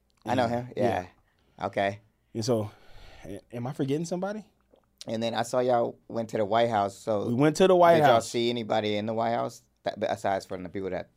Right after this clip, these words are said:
Speaker 1: was touring y'all around?
Speaker 2: Nobody that I knew.
Speaker 1: Oh.
Speaker 2: But the woman that works closely with Joe Biden,
Speaker 1: Uh-huh.
Speaker 2: I can't remember her name, but shout out to her. <laughs>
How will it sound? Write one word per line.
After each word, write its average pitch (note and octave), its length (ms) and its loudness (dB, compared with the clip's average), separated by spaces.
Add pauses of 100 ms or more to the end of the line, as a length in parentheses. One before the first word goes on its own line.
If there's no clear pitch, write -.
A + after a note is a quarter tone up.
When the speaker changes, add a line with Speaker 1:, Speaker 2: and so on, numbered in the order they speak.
(280)
Speaker 1:
was F#2 160 -14
touring F#2+ 360 -8
y'all E2 200 -10
around? F#2 320 -12
Speaker 2:
Nobody D#3 380 6
that C3 220 2 (360)
I B2 200 2
knew. F#2+ 260 -10 (400)
Speaker 1:
Oh. F#2 300 -2
Speaker 2:
But A#2 200 2 (380)
the B2 200 -2
woman C#3+ 360 4
that B2 280 -2
works B2 300 -4
closely F3 480 4
with C3+ 320 2
Joe A#2+ 220 2
Biden, A2+ 440 2 (200)
Speaker 1:
Uh-huh. G2 340 -10
Speaker 2:
I G#2 60 -8
can't - 160 -2
remember D#3 200 2
her E3 100 4
name, C#3 340 -2 (120)
but A#2+ 140 -4
shout C#3+ 220 4
out D#3+ 120 6
to D#3+ 80 0
her. A2+ 320 -2
<laughs> - 20 -12